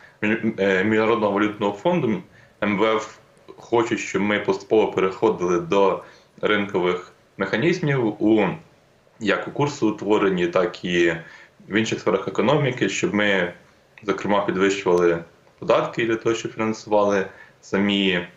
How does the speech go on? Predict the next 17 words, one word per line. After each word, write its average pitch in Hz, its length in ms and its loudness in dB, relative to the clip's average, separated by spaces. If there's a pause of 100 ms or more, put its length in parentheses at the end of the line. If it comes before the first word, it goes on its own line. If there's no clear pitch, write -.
(460)
е, 90 160 0
війну 98 340 2
та 95 140 -2
інші 95 380 -2
свої 90 320 0
витрати, 92 520 0
менше, 95 320 -2 (200)
менше 98 600 0 (320)
вкладалися 98 560 0
на 90 360 -2 (400)
партнерів. 95 600 0 (120)
І, 104 260 -2 (360)
відповідно, 101 600 2 (560)
Над-, 98 260 -4
е, 90 280 0
Нацбанк 95 560 -2
діє 90 480 -2